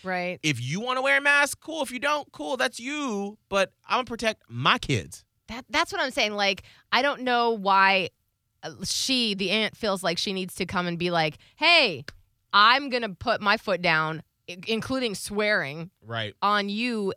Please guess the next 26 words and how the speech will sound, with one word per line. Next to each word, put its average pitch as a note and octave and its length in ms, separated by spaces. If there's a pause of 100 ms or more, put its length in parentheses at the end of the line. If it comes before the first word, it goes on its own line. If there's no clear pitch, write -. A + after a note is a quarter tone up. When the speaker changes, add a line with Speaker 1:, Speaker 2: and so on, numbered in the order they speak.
Speaker 1:
and F3 280
your D#3+ 680
kids. C3 640 (220)
That F3+ 120
Speaker 2:
So F3 40
Speaker 1:
they, D3+ 180
they, F3 300
they're F#3 260
not, B3 240 (260)
<laughs> - 220
they're A3 160
not D#4 80 (200)
even - 300 (160)
blood F3 320
related D#3+ 440
to D3+ 80
you. C#3+ 180
Speaker 2:
<laughs> - 60 (560)
So A3+ 180
do F#3+ 120
you A3 200
think G3+ 480
Abby D#3+ 320
disinvites A#2+ 760
her C#3+ 220
from A#2 480